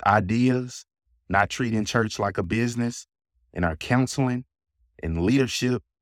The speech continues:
in worship, in our view of biology, in family, in our relationships, in work, regarding our view on sin, evangelism, righteousness, our heart and purity,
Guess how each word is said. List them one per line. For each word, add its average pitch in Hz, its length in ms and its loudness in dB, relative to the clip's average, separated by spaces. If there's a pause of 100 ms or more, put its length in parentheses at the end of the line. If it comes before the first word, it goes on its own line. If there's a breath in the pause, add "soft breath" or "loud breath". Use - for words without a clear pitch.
(440)
in 87 260 0
worship, 127 500 2 (720)
in 90 120 0
our 87 140 6
view 104 280 2
of 80 220 -2
biology, 123 840 2 (480)
in 80 180 -6
family, 127 640 0 (300)
in 98 120 2
our 90 140 6
relationships, 123 1000 0 (400)
in 92 220 2
work, 113 400 2 (440)
regarding 101 440 4
our 92 120 0
view 104 240 0
on 90 180 4
sin, 139 560 0 (320)
evangelism, 131 920 0
righteousness, 127 960 0 (640)
our 87 160 4
heart 127 320 4
and 98 160 0
purity, 135 520 0